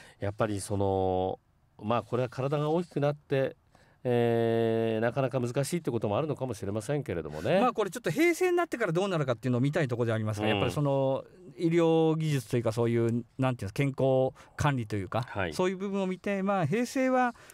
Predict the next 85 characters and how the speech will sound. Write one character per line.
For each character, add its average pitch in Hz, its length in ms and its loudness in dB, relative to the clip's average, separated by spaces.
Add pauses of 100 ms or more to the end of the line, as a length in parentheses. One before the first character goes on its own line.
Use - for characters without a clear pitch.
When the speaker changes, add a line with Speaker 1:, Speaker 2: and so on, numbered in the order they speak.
(120)
Speaker 2:
こ 220 80 -2
の 220 40 -2
四 226 200 0
分 262 160 0
の 254 80 2
一 247 160 -8
っ 247 40 -14
て - 140 -4
い 156 60 4
う 131 80 2
数 147 180 0
字 139 100 -4
が 139 100 0
も 156 100 0
う 226 60 -2
ち 247 60 -6
ょ - 40 -4
っ - 20 -20
と 127 100 0
上 117 60 0
が 127 100 0
る 147 80 2
ん 143 60 2
じ 127 60 0
ゃ 110 40 0
な 101 100 -2
い 92 40 -6
か 95 60 -8
な 104 180 -4
っ 92 40 -4
て 95 80 -6
い 98 40 -4
う 95 40 -6
Speaker 1:
う - 20 -8
ん。 98 40 -10 (280)
Speaker 2:
感 143 180 2
じ 156 80 2
が 135 80 4
し 101 80 0
ま 113 80 -2
す 104 100 -10
が。 - 80 -12
Speaker 1:
あ - 40 -16
の - 60 -20
ね、 - 100 -20
え 120 260 2
ー 113 40 -4
っ - 40 -20 (140)
と、 107 840 2 (2250)
な 135 100 -10
ん 135 40 -12
だ - 80 -20
っ - 60 -20
け - 80 -20
な、 - 80 -20 (400)
六 156 320 0
十 220 300 -2
三 214 320 0
点 104 300 0
六 101 200 -4
歳 196 180 0
っ 143 40 -10
て 98 220 -2
い 78 220 -2
う 78 60 -4
ね、 98 260 -2 (220)
Speaker 2:
え 123 200 0
え。 107 260 2
Speaker 1:
え - 20 -2
ー、 - 20 -2
平 135 140 0
均 123 240 -2
寿 117 120 -2
命 107 120 2
が 87 160 0
出 95 120 -2
て 90 120 -4
る 80 60 -4
ん - 20 -10
で 78 60 -14
す。 - 60 -18
こ 123 140 -8
れ 131 100 -4
が 127 160 -2
ね、 117 360 -2